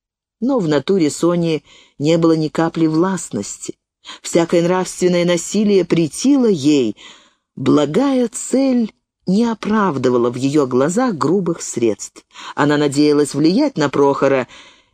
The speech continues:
не возвышаясь над ним, не господствуя,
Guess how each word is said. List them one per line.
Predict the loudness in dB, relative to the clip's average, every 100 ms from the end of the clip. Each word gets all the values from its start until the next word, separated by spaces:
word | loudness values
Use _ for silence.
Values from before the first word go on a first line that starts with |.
| -2
не | 0 2
возвышаясь | 2 0 -2 -2 0 0 2 2 0 -2
над | -2 -2 -2
ним, | -6 -4 -8 -12 _
не | 0 2 2
господствуя, | 0 -2 -8 -2 0 0 -2 -8 -4 0 0 0